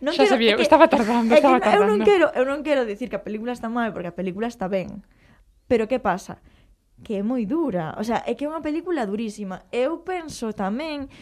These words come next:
Speaker 1: que ás veces se poden, mm, expresar ou, ou amosar certas cousas sen ser dun xeito tan sórdido, porque é como un castigo para os que están aí na sala do cine. E refírome, vou facer un spoiler, xa o sinto.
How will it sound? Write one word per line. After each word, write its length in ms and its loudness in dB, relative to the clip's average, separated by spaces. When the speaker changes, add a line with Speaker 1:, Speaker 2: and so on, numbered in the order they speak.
Speaker 1:
que 80 -2
ás 100 -6
veces 400 -4
se 160 -8
poden, 640 -6
mm, 320 -16
expresar 800 -4
ou, 320 -2
ou 320 2
amosar 480 -2
certas 400 -6
cousas 480 0
sen 300 -2
ser 240 2
dun 160 -8
xeito 400 -6
tan 240 -4
sórdido, 480 -2
porque 340 -4
é 60 0
como 240 -8
un 160 -4
castigo 640 -4
para 160 -4
os 100 -10
que 80 -12
están 320 -6
aí 220 -2
na 80 -6
sala 320 -4
do 80 -4
cine. 400 -8
E 160 -4
refírome, 640 -4
vou 160 -6
facer 300 -4
un 80 -2
spoiler, 420 -4
xa 140 -8
o 40 -16
sinto. 360 -12